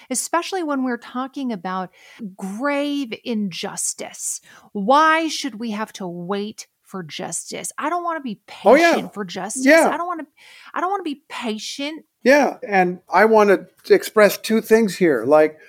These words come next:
Speaker 2: Frederick Douglass is constantly criticizing him for moving too slowly. And Frederick Douglass is right. Martin Luther King talked about the tranquilizing drug of gradualism,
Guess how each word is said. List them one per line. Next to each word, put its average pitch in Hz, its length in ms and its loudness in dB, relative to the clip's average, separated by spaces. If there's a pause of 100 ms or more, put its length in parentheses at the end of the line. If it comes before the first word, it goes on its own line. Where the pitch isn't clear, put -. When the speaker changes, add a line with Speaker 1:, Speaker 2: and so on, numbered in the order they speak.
(120)
Speaker 2:
Frederick 240 360 6
Douglass 220 340 6
is 160 120 -10
constantly 196 500 0
criticizing 185 680 2
him 160 200 2
for 151 120 -4
moving 170 320 4
too 170 180 0
slowly. 151 520 4 (200)
And 202 160 4
Frederick 277 300 6
Douglass 214 320 6
is 165 120 -4
right. 190 280 2 (280)
Martin 247 240 4
Luther 220 200 6
King 226 500 0 (220)
talked 196 260 4
about 196 240 6
the 180 60 -4
tranquilizing 196 1040 4
drug 175 440 6
of 156 300 0
gradualism, 156 920 4